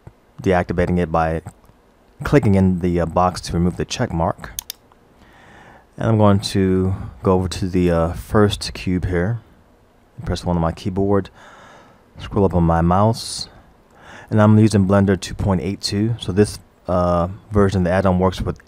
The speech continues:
every version of Blender for two point eight. So I'm going to, I can sh-, change the, uh, viewport shading here so we can see a little bit better. Let me get some light in here,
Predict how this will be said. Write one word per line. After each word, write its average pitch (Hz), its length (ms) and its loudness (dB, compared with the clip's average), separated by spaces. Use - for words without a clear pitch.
every 104 220 2
version 95 300 0
of 82 80 -6
Blender 92 280 2
for 85 140 -10
two - 140 -8
point 87 240 -2
eight. - 320 -8
So - 200 -2
I'm 92 120 4
going 95 240 4
to, 92 640 0
I 151 40 -4
can 104 140 2
sh-, 95 300 0
change 98 260 2
the, 87 180 0
uh, 80 120 2
viewport 85 460 -4
shading 87 420 -2
here 82 420 -4
so - 200 -8
we 82 80 -6
can 80 180 -4
see - 180 -4
a 82 40 0
little 82 140 -2
bit 73 220 -8
better. 80 400 -4
Let - 140 -8
me 82 60 -8
get 80 180 -4
some - 240 -4
light 78 500 -4
in 80 100 -6
here, 80 360 -6